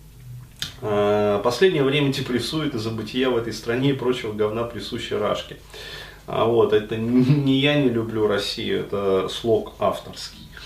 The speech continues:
В итоге ее тянет на алко,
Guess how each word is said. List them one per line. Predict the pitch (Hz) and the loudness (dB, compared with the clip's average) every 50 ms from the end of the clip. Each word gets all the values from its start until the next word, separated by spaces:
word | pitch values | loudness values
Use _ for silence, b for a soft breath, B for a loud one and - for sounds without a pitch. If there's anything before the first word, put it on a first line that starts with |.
| B B B B B B B B B | B B B B B B B B B
В | - 120 123 | 0 4 4
итоге | 127 123 - 175 175 156 147 | 4 6 4 2 2 2 2
ее | 139 127 123 127 131 127 | 0 0 2 2 0 0
тянет | - - 151 151 147 139 135 - | 2 2 2 2 2 0 0 2
на | 127 131 | 2 2
алко, | 131 101 - 113 107 104 104 - - 98 90 90 - - | 2 2 2 2 2 2 2 0 -2 -4 -6 -6 -6 -8